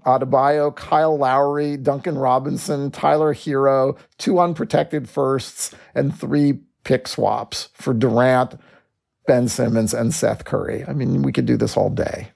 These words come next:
but it's possible is what, um, I think John Hollinger is saying.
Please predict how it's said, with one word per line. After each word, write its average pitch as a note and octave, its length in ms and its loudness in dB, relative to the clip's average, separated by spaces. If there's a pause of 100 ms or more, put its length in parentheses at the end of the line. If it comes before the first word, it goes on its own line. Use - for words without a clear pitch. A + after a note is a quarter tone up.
(100)
but B2 380 -2 (220)
it's D#3+ 160 4
possible A2+ 640 -2
is G#2 180 -2
what, G2+ 420 2
um, F#2+ 360 -6
I - 80 -6
think - 400 -8 (240)
John F#2 200 0
Hollinger D#2 440 -4
is - 80 -8
saying. - 260 -8